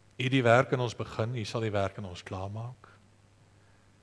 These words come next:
En niks en niemand kan dit verander nie, want niemand is groter as ons God nie. Dankie dat ons ook weet, maar ons het die duiwel en sy werking klaar oorwin. En al is ons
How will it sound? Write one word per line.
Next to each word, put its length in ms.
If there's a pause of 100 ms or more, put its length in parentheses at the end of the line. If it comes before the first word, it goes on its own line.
(560)
En 60
niks 200
en 60
niemand 320
kan 120
dit 120
verander 320
nie, 120
want 200
niemand 260
is 140
groter 340
as 140
ons 160
God 220 (140)
nie. 160 (1900)
Dankie 260
dat 140
ons 140
ook 140
weet, 280
maar 160
ons 100
het 100
die 80
duiwel 440 (800)
en 100
sy 180
werking 440
klaar 320
oorwin. 400 (2250)
En 100
al 140
is 120
ons 600